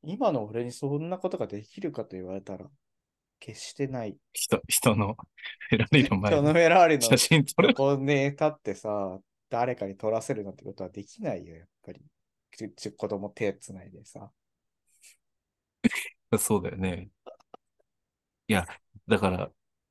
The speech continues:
Speaker 2: ね、そこが、ちょっと、考えさせられたよね。やっ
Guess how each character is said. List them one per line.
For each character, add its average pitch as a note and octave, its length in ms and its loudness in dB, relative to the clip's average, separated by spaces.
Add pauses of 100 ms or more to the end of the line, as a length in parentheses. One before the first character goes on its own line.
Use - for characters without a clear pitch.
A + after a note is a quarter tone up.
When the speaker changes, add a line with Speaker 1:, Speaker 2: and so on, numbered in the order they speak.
(460)
Speaker 2:
ね、 A2 280 2
そ G2+ 200 -4
こ G2+ 220 -2
が、 G2 380 -2 (800)
ち G#2 100 -4
ょ G#2 40 0
っ G2 40 -4 (140)
と、 F2+ 300 -6 (2750)
考 G2 320 0
え F#2 60 -2
さ F#2+ 140 0
せ G2+ 120 2
ら G2 100 2
れ F2+ 100 -2
た - 120 -8
よ C#2 100 -6
ね。 F2 100 -2
や F2 100 -4
っ - 40 -14